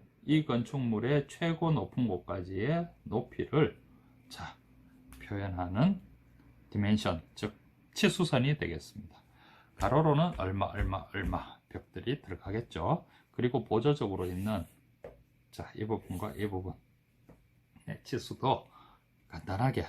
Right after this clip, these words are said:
마킹을 해두면 여러분들 인면을 그리가, 시기가 가장 쉽게 해결이 되겠습니다. 그 다음, 자, 이제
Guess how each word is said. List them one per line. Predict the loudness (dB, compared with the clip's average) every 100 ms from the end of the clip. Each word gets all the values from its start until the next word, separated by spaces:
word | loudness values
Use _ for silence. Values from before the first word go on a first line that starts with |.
| -4
마킹을 | -4 -2 2 2 0
해두면 | -6 0 4 4 2 -8 -20 -20 -20 -6
여러분들 | -4 -2 -2 2
인면을 | 4 6 6 4 4 2 -2 _
그리가, | -8 -2 -2 -2 -4 -6 -10 -20 _ -18
시기가 | -12 -8 -8 -2 -2 -2
가장 | -4 -2 0 -2 -2
쉽게 | -6 -10 -8 -4 -4 -4 -10 -20 -16 -16 -16 -20 -20
해결이 | -10 -8 -8
되겠습니다. | -10 -12 -14 -20 _ -20 -20 -20 -20 -8 4
그 |
다음, | 8 8 6
자, | 0 0 0
이제 | -2 -2 -2